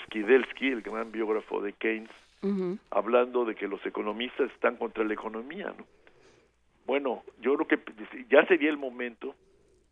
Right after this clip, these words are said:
Speaker 1: de, de aprovechar esta difícil coyuntura, eh, ominosa, eh, en principio y del todo muy desfavorable, para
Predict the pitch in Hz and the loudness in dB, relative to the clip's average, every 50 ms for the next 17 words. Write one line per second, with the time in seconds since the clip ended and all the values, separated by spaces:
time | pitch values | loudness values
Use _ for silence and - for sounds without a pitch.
0 | _ _ _ _ - 110 110 104 101 101 95 92 92 90 - - _ - - 101 | _ _ _ _ -4 -2 -2 -2 -2 -4 -6 -8 -12 -14 -16 -20 _ -6 -4 -4
1 | 104 - - 113 110 107 110 101 - - 143 156 185 190 196 170 - - 160 131 | -4 0 2 2 2 2 2 -2 2 4 4 4 4 2 -2 -4 0 0 0 0
2 | 120 110 - - 175 175 - - 143 127 - - 117 110 104 104 98 _ - 117 | 0 -6 -8 -10 -10 -8 -8 -8 -8 -8 -6 -6 -6 -6 -6 -8 -10 _ -6 -4
3 | 117 110 113 147 - - _ _ _ _ _ _ _ _ _ _ _ _ _ _ | 0 0 0 -2 -2 -8 _ _ _ _ _ _ _ _ _ _ _ _ _ _
4 | _ _ - 98 95 92 87 85 85 - - - - 117 113 120 117 113 117 123 | _ _ -14 -12 -10 -10 -10 -10 -12 -16 -16 -6 -6 -4 -4 -4 -2 2 4 4
5 | 131 - - - 160 208 - _ _ _ _ _ _ _ _ _ _ _ _ _ | 4 4 0 -4 -4 -4 -8 _ _ _ _ _ _ _ _ _ _ _ _ _
6 | _ _ - - 98 95 - - _ _ _ _ _ - - - 107 - 131 123 | _ _ -16 -16 -16 -16 -18 -20 _ _ _ _ _ -10 -10 -10 -2 -2 -2 -2
7 | - - 165 165 - 190 147 127 117 104 - - - _ _ - 120 - 117 110 | 0 -2 -4 -2 2 2 4 4 2 0 -6 -16 -20 _ _ -16 0 0 0 0
8 | - - - 143 151 147 139 127 117 117 127 131 123 120 107 - - 104 95 98 | 0 2 4 4 4 4 2 -6 -6 -6 -8 -6 -8 -8 -10 -6 -6 -6 -4 -4
9 | 101 98 101 104 98 98 110 151 - - - - - - - - - - - _ | -6 -6 -4 -4 -4 -6 -8 -12 -14 -16 -20 -20 -20 -20 -20 -20 -20 -20 -20 _
10 | _ - - - - - - _ - _ _ _ - 131 127 123 117 113 110 107 | _ -20 -20 -20 -20 -20 -20 _ -20 _ _ _ 4 6 6 6 4 2 0 -2
11 | 107 104 104 98 95 98 95 95 | -4 -6 -6 -8 -10 -10 -10 -12